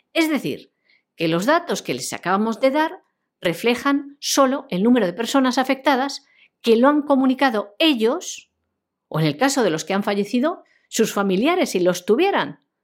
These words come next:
o si han relacionado estas muertes directamente con la vacuna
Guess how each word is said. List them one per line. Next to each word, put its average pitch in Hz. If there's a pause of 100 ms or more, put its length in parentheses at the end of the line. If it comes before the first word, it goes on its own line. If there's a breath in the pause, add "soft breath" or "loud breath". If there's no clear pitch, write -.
(240)
o 240
si 311
han 359
relacionado 254
estas 202
muertes 202
directamente 175
con 180
la 160
vacuna 214